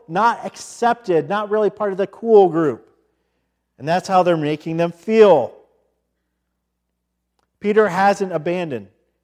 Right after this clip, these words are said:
in this moment. I think this is a mistake we could make, that we think he's abandoned his conviction about Gentile Christians. He hasn't. He still believes they're saved by grace. He still accepts them. The problem is he's now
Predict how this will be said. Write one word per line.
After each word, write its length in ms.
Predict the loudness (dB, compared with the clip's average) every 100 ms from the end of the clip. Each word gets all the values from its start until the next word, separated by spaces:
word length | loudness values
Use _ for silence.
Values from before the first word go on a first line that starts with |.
| -10
in 100 | -6
this 220 | -6 -6
moment. 220 | -6 -4
I 60 | -6
think 180 | -8
this 200 | -10 -12
is 120 | -12 -14
a 60 |
mistake 440 | -12 -14 -10 -10 -10
we 100 | -14
could 200 | -12 -12
make, 320 | -12 -12 -16 _ _ _ -4
that 140 | 0
we 80 | 0
think 260 | -2 -6 -8
he's 220 | -12 -8
abandoned 640 | -6 -4 -4 -4 -6 -8 _ _
his 180 | -14 -12
conviction 680 | -12 -6 -6 -6 -16 -16 _ _ -16
about 640 | -6 -2 -2 -2 _ _
Gentile 440 | -10 -10 -8 -6 -6
Christians. 580 | -8 -16 -16 -20 _ _ _ _
He 120 | -6 -4
hasn't. 680 | -2 -2 -2 -8 _ -20 _ _ _ -10
He 120 | -8
still 320 | -6 4 4
believes 400 | 4 2 2 2
they're 100 | -8
saved 320 | -8 -6 -4
by 160 | -2 -2
grace. 540 | -2 -4 -4 -6 -18 _ _ _
He 140 | -6
still 380 | -6 -2 0 2
accepts 560 | 0 -2 0 0 -2 -14
them. 240 | -12 -14 _ _ _
The 80 | -8
problem 360 | 2 2 2 -2
is 220 | -4 -4
he's 220 | -12 -8
now 420 | -4 0 0 0